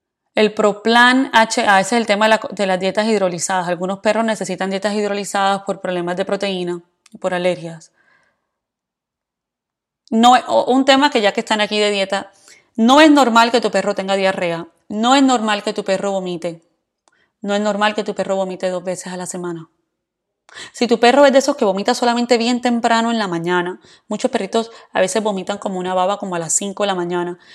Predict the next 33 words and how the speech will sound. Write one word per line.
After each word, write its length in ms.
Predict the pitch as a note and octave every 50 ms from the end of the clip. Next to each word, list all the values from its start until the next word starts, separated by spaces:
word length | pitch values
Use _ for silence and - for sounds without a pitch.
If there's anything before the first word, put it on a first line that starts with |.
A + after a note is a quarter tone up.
| - - -
intenta 420 | A#3 A3+ A3 A3 A3+ A3+ A3+ A#3+
darle 380 | A#3 A3+ A3 A3 A3+ A3+ A3+ - -
un 120 | A3 G#3+
poquito 320 | - A3 G#3+ A3+ G#3+ A#3
de 80 | A3 G#3+
comida 400 | - G#3 G3 F#3+ G3 G3 G3+ -
antes 280 | - G3 G3 E3+ G3+ F#3+
de 80 | G#3 G3+
dormir. 500 | F#3 E3+ E3+ E3+ F3 E3+ D#3+ D#3+ _ _ _ _ _ _ _ _ _ _ _ _ _ _ _ _ _ _ _ _ _ _ _ _ - _ _ _ -
Y 60 | G3+
ver 260 | E3+ F#3 F3+ F3 -
si 160 | - - G#3+
te 140 | G3 F#3+ E3+
va 100 | E3 E3
bien 260 | E3+ F3 F3 E3 D#3+ - _ _
con 140 | - F#3 E3+
eso. 260 | E3 D#3+ E3 - -
A 40 | F3
veces 340 | E3+ E3 - G3+ F#3+ F#3+ - - - - _
es 120 | - F3+
la 140 | F#3+ F#3+ F#3+
ayuna 380 | F#3+ F3+ G3 F#3+ F#3 F3+ F3+ F3+
que 160 | - F#3 E3+
hace 220 | D#3+ D#3 - -
que 140 | - F3+ E3+
vomiten. 500 | E3 E3 E3 F3 E3+ E3 - F#3+ F3 - - - _ - _ _ _ _ _ _ _ _ _ _ _ _ _ _ _ _ _ _ _ _ _ _ _ _ _ _ _ _ _ _ _ _ _ _ _ _ _ _ _ _ _ _ _ _ _
Eh, 340 | G3+ G3+ - - - - _ _ _ _ _ _ _ _
¿cómo 240 | - A#3 A#3 C4 C4+
saber 380 | C4 B3+ A3 G#3+ A3 A3 A3
qué 120 | - B3+ A#3
marca 280 | A3+ A3 A3 - A#3+
es 60 | A3+
confiable? 680 | - - G#3 F#3 - C#4 C#4+ D4 D4+ D4 C#4+ C#4+ C#4+